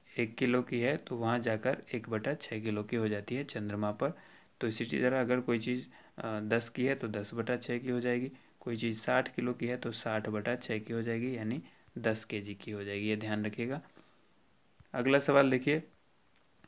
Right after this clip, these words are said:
जब इलेक्ट्रॉन एक चुंबकीय क्षेत्र से गुजरता है तो इसकी ऊर्जा और वेग बढ़ती है। नेक्स्ट क्वेश्चन है, pyridoxine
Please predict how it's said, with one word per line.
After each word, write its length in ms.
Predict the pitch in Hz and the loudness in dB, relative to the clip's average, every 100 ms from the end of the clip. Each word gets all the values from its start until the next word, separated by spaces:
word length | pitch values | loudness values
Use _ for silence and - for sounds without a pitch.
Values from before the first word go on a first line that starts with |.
| - - - | -20 -20 -6
जब 320 | 139 127 135 | 4 8 10
इलेक्ट्रॉन 540 | 131 120 120 - 131 135 | 10 6 2 6 6 6
एक 120 | 131 | 2
चुंबकीय 540 | - 120 117 123 131 | 0 0 0 6 6
क्षेत्र 480 | 131 - 113 120 117 | 6 2 2 4 2
से 220 | 117 120 | 2 2
गुजरता 500 | 113 113 107 107 - | 4 4 6 4 2
है 220 | 120 113 - - - _ | 2 0 -6 -18 -20 _
तो 160 | 127 123 | 4 6
इसकी 360 | 123 - 139 - | 4 -2 -2 0
ऊर्जा 380 | 120 113 120 | 2 4 6
और 220 | - 117 107 | 6 4 4
वेग 240 | 110 127 - - | 2 0 -4 -4
बढ़ती 420 | 113 107 107 - 101 | 2 2 2 -4 -4
है। 180 | 101 - _ - _ _ - | -6 -16 _ -20 _ _ -2
नेक्स्ट 240 | 127 - | 0 0
क्वेश्चन 300 | 127 120 127 | -2 0 2
है, 140 | 131 131 - | 2 -2 2
pyridoxine 800 | 113 113 123 127 117 113 - 110 | 6 6 6 4 4 2 0 0